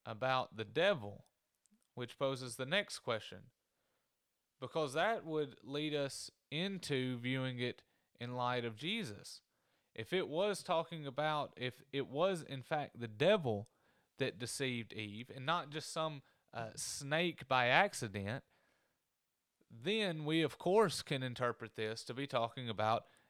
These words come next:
Jesus, the seed of woman being Jesus. Well,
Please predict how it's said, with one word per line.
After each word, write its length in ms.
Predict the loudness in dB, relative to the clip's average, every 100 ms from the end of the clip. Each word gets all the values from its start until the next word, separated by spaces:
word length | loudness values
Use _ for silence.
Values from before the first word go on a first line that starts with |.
| -14
Jesus, 720 | -6 -2 -2 -2 -8 -12 -14 -16 _ -20 -12
the 420 | -4 -4 -4 -8 -14 _ _ _
seed 720 | -10 -4 0 0 0 0 -2
of 280 | 0 0 0
woman 580 | 0 2 2 0 -2 -6 -8 -2
being 520 | 0 0 0 -2 -4
Jesus. 680 | -2 0 0 -2 -8 -12 -16 _ _ _ _ _ _ _ _ _ _ _ _ -8
Well, 400 | 0 2 2 0